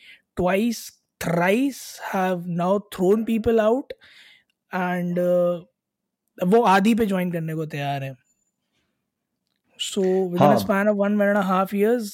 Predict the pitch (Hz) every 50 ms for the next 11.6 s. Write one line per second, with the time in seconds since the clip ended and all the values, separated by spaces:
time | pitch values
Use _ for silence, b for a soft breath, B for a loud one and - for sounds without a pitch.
0 | - 196 185 196 208 220 220 214 214 214 208 196 190 185 180 185 196 196 202 190
1 | - 190 185 196 214 226 233 214 233 190 202 226 226 220 233 214 - 185 196 226
2 | 233 - 185 180 151 139 135 - _ _ _ _ _ _ _ _ _ _ _ _
3 | _ _ _ - 175 185 208 202 185 - - _ _ _ _ _ - 226 214 -
4 | 233 277 269 220 233 240 285 285 226 240 269 220 - 180 156 143 - _ _ _
5 | _ _ - - - - - 185 202 220 214 269 269 277 262 226 190 170 143 -
6 | 151 - 139 135 131 - - - - - _ - - - - - - _ _ _
7 | _ _ _ _ _ _ _ _ _ _ _ _ _ _ b b b b b _
8 | - 123 127 151 151 151 - - - 120 120 147 147 143 - - 110 104 98 -
9 | 127 127 110 113 95 101 101 98 104 110 107 - - - 143 143 139 147 139 127
10 | 131 117 113 113 110 101 90 92 90 87 87 85 - - 117 120 123 123 120 123
11 | B B B B B _ - 107 98 95 -